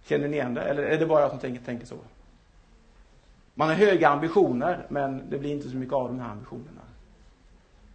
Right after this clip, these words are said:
Jesu ord är tydlig här. Lagens ord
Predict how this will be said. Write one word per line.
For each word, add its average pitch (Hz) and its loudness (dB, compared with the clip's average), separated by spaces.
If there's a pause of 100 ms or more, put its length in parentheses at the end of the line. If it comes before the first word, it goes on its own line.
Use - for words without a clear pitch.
(2000)
Jesu 165 0
ord 127 -6 (100)
är 123 -10 (140)
tydlig 175 -2
här. 165 -10 (1900)
Lagens 160 4
ord 120 -6